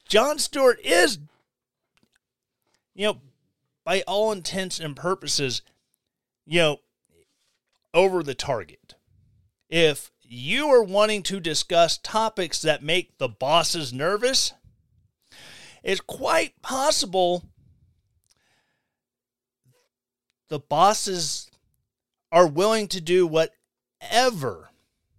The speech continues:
their corporate backers from China are wanting you to do. And again,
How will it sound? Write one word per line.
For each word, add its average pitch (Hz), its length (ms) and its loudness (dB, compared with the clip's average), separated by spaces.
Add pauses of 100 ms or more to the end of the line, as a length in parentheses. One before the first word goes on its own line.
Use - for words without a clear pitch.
(1160)
their 180 180 -2 (120)
corporate 214 540 0
backers 160 680 -4
from 170 320 -8
China 143 580 -8 (380)
are 156 140 2
wanting 131 540 0 (160)
you 110 240 -8
to - 180 -12
do. 113 340 -2 (1040)
And 120 200 -6
again, 143 580 0